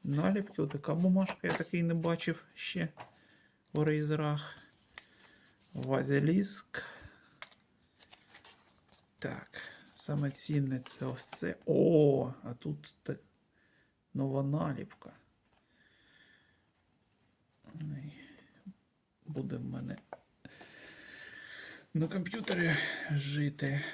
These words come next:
Так, це інструкція, це не цікаво. Так,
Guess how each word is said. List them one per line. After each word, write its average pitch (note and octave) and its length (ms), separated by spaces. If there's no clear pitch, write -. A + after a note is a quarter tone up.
Так, A#2 260
це C#3 180
інструкція, E3+ 640
це C3 160
не B2+ 260
цікаво. G3+ 1080
Так, - 580